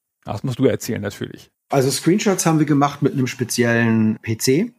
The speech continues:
Speaker 2: Da ging man mit einem Komponentensignal halt raus und hat dann entsprechend H-D-Screenshots machen können, weil das Problem ist, du konntest ja vom Fernseher, wenn du vom Fernseher was abgegriffen hättest, das wäre ja nur maximal pal oder N-T-S-C-Auflösung gewesen. Das heißt, für den Druck halt nicht zureichend.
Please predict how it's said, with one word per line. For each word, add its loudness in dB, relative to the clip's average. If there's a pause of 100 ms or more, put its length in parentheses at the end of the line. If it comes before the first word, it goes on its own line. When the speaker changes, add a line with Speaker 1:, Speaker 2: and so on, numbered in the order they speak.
Speaker 2:
Da -2
ging 0
man 0
mit -4
einem -6
Komponentensignal 0
halt -2
raus 0 (460)
und -2
hat -4
dann 2
entsprechend -4
H-D-Screenshots 0
machen 0
können, 2
weil 0
das -6
Problem 0
ist, -8
du -18
konntest -6
ja -8
vom -8
Fernseher, -2
wenn 0
du -2
vom -8
Fernseher -2
was -4
abgegriffen -6
hättest, -8
das -10
wäre -2
ja -2
nur 2
maximal 0
pal -4
oder -4
N-T-S-C-Auflösung -2
gewesen. -2
Das -6
heißt, -6
für 2
den 0
Druck 0
halt 2
nicht -4
zureichend. -4